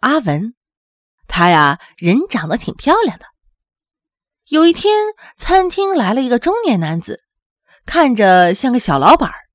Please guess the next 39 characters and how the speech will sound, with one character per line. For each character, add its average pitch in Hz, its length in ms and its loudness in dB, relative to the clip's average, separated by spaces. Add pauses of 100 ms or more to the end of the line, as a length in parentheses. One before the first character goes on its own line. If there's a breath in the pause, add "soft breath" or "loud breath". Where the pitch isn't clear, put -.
(520 soft breath)
他 208 120 -6
要 208 180 4
了 185 80 2
一 196 100 -4
碟 220 200 -4
小 139 280 0
菜， - 400 -2 (240 loud breath)
一 339 80 -4
瓶 311 240 -6
啤 262 400 -4
酒， 135 380 -6 (220 soft breath)
坐 147 260 0
下 135 160 -8
来 123 240 -4 (200 soft breath)
慢 269 340 -2
慢 247 320 -4
吃 - 240 -10
喝。 - 240 -12 (1000)
吃 466 160 0
完 277 240 4
了， 359 140 4
一 359 100 2
结 262 160 -2
账， 294 280 -2 (420 soft breath)
正 453 280 2
好 139 280 -6
十 151 200 -6
六 160 220 -2
元。 80 220 -14 (760 soft breath)
中 285 160 0
年 247 160 2
男 226 220 4
子 156 400 2
递 170 240 -2
给 143 80 -2
阿 175 180 2
文 165 220 -2
一 143 80 -8
张 180 280 0